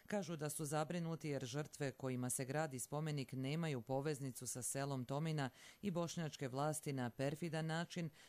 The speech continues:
žele da im pripišu zločine koji se u tom kraju nisu dogodili. Opominju da su u ovom selu ubijani Srbi i da bi broj ubijenih bio daleko veći da devedesetih godina mnogi nisu napustili svoja ognjišta.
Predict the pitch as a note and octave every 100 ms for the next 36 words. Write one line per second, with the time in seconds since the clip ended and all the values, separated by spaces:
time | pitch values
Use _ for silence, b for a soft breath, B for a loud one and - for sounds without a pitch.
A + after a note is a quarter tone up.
0 | - D#3+ F#3+ E3+ C#3 B2+ A#2+ D3 D3 C3+
1 | - A#2 C3+ D#3+ F3 D#3+ D3+ D#3+ D#3 -
2 | D3+ C3+ B2 A#2+ C#3 C#3 C#3 - D3+ C#3+
3 | C3 C3+ A2+ A2 C3 C3+ C#3 A2+ - B
4 | B B F#3 F3 F3 F3 E3+ D#3+ D3 C#3+
5 | - - - D#3+ A#2 A2+ A#2 - C#3+ E3
6 | - B2+ B2+ F#2 A2+ A#2 - D3+ C#3 B2
7 | B B - D3 C3+ B2+ A#2+ C#3 C#3+ C#3
8 | D3+ D#3 D3 A#2 A#2 A2 A2+ A#2 C#3+ -
9 | D#3 D#3 D3+ - E3 B2 A2+ A#2 A2+ B2
10 | C#3 D#3+ D3+ C3+ C#3 D3+ D3+ D3 C3+ A#2+
11 | A#2+ C3+ C#3+ D3+ D3+ - E3 D#3 - B2
12 | - C3 C3+ - A#2+ A2+ A2+ - C3